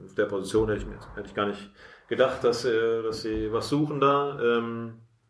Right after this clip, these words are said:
äh, ja, wo die vielleicht, äh, denken, dass ein Spieler ein bisschen mehr Druck braucht oder mehr Konkurrenz oder, äh, das ist eigentlich manchmal ganz spannend, dass man, wenn man so, äh, am Werdegang von so einem Verein auch so ein bisschen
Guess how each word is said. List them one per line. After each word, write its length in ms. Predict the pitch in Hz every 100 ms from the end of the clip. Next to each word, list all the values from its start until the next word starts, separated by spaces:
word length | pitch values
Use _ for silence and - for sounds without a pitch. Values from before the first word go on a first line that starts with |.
| _ _ _ _ _ _ _ -
äh, 60 | 110
ja, 1400 | 98 98 95 98 98 - - - - - - - 107 117
wo 140 | 101
die 160 | 98 95
vielleicht, 460 | 107 98 101 -
äh, 340 | 101 98 95 98 101
denken, 240 | 101 98 98
dass 180 | 98
ein 140 | 101 101
Spieler 260 | 110 104
ein 60 | 101
bisschen 240 | 101 101
mehr 160 | 98 101
Druck 220 | 123 147
braucht 360 | 131 120 117 113
oder 140 | 101
mehr 180 | 104 104
Konkurrenz 560 | 107 110 117 120 117 104
oder, 600 | 101 101 101 98 95 98
äh, 20 |
das 200 | 98 101
ist 40 |
eigentlich 200 | - 101
manchmal 200 | 107 104
ganz 140 | 98 98
spannend, 360 | - 107 104
dass 140 | 101 101
man, 240 | 98 98
wenn 100 | 98
man 140 | 98 95
so, 480 | 95 95 95 95 - - - - - - - _ _ -
äh, 380 | 95 92 90 90 92 - -
am 180 | 92
Werdegang 340 | 101 107 101 95
von 140 | 98
so 80 | 95
einem 80 | 90
Verein 300 | 85 101 98
auch 80 | 85
so 100 | 90
ein 80 |
bisschen 600 | 82 - 90 82 80 -